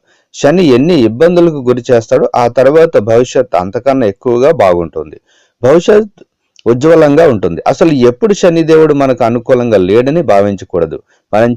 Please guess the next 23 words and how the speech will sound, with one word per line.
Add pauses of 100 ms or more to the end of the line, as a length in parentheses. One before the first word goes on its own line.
చేసే (400)
చిన్న (120)
చిన్న (120)
పూజలకు (120)
శనిదేవుడు (100)
తొందరగా (100)
ప్రసన్నం (180)
అవుతాడు. (640)
ఆంజనేయ
స్వామిని
పూజించే
వారికి (160)
శని
బాధలు
ఉండవు. (360)
వారి
మీద (140)
అనుకూలమైన (120)
ప్రభావాన్ని
చూపుతాడు. (360)
శనిదేవుడు (100)
పెట్టే (100)
పరీక్షలను